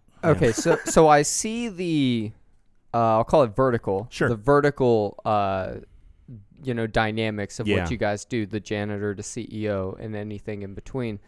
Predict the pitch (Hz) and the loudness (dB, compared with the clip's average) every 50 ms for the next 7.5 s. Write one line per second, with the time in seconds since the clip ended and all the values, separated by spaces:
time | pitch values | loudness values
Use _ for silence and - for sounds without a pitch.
0 | _ - 92 87 - - 123 139 139 131 135 160 190 202 190 131 113 113 107 - | _ -12 -12 -10 -10 -6 -2 0 2 2 4 2 2 2 0 0 -2 -2 -2 -2
1 | 143 131 131 120 107 104 - - 147 131 107 95 92 90 - - - - _ - | -2 -2 -2 -2 -2 -2 -2 0 0 2 2 2 0 -2 -6 -10 -16 -20 _ -4
2 | 127 127 - - - 147 120 113 110 101 - - - - - _ - - 123 120 | -4 -4 -4 -4 -4 -2 -2 -2 -2 -4 -6 -10 -16 -18 -18 _ -6 -4 -2 0
3 | 139 135 120 113 117 117 117 - - 110 110 110 98 80 95 123 151 160 131 - | 0 0 0 0 0 -2 -2 -2 -4 -4 -2 -4 -4 -4 -4 -4 -2 -2 -2 -4
4 | - - 131 127 - 113 90 85 82 78 - 95 101 110 104 - - - - _ | -4 -4 -6 -4 -4 -6 -6 -6 -6 -4 -4 -4 -4 -6 -8 -10 -16 -20 -20 _
5 | _ _ _ _ - 113 113 110 104 - - 139 139 - 143 123 113 123 131 135 | _ _ _ _ -4 -2 -2 -2 -2 -2 0 0 0 0 0 0 2 2 0 0
6 | - - 147 151 151 - 110 107 95 113 104 113 110 101 90 - - 120 104 - | 0 -2 -4 -4 -4 -6 -6 -6 -6 -4 -2 -2 -2 -2 -2 -2 -4 -4 -4 -2
7 | 104 90 87 90 87 - - 80 76 80 | -2 -2 -2 -2 -2 -4 -6 -10 -14 -14